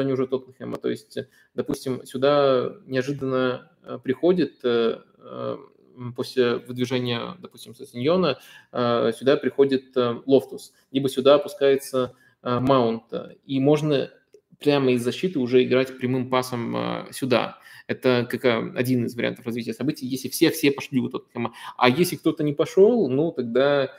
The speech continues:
тогда Жоржиньо получает свободу, разыгрывает, и просто, про-, про-,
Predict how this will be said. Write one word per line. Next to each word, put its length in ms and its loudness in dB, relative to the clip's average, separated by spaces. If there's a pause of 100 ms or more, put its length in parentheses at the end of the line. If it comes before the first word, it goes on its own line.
(240)
тогда 580 2
Жоржиньо 440 4
получает 460 0
свободу, 500 2
разыгрывает, 840 -2
и 140 -12
просто, 380 -8
про-, 200 -6
про-, 240 -4